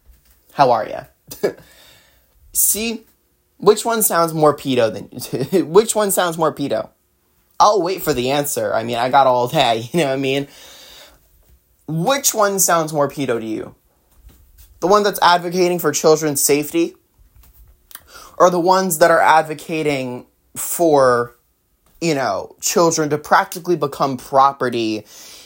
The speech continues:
and the ones that have actively endorsed, elected, funded, been funded by creeps, pedophiles?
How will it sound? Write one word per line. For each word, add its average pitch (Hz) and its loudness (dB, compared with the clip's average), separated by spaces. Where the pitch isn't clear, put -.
and 139 0
the 139 0
ones 143 0
that 131 4
have 113 -2
actively 131 -2
endorsed, 151 0
elected, 135 0
funded, 139 -2
been 160 2
funded 147 -4
by 135 2
creeps, - -6
pedophiles? - -2